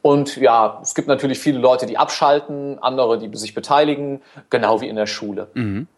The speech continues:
Speaker 1: Und das ist der große, große Unterschied auch zum Studium an sich. Denn das Studium an sich ist eigentlich so, dass du halt mit Riesengruppen, mit drei, vierhundert Leuten in Hörsälen sitzt,
Speaker 2: Mhm.
Speaker 1: gerade in den ersten Semestern,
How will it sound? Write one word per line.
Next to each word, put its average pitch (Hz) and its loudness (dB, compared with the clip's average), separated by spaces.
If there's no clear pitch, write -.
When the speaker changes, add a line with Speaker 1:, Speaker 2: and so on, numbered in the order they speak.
Speaker 1:
Und 135 -4
das 156 2
ist - -6
der 135 0
große, 160 0
große 143 -2
Unterschied 131 -4
auch 104 2
zum 107 -6
Studium 147 0
an 104 -2
sich. 120 -2
Denn 117 0
das 113 0
Studium 165 0
an 117 2
sich 135 0
ist 160 -2
eigentlich 127 0
so, 127 0
dass 117 0
du 113 -6
halt 110 0
mit 107 -6
Riesengruppen, 160 -2
mit 107 0
drei, 143 2
vierhundert 143 -2
Leuten 127 2
in 107 -6
Hörsälen 110 0
sitzt, - -10
Speaker 2:
Mhm. 120 -2
Speaker 1:
gerade 131 4
in 131 -6
den 123 -6
ersten 123 -2
Semestern, 110 -4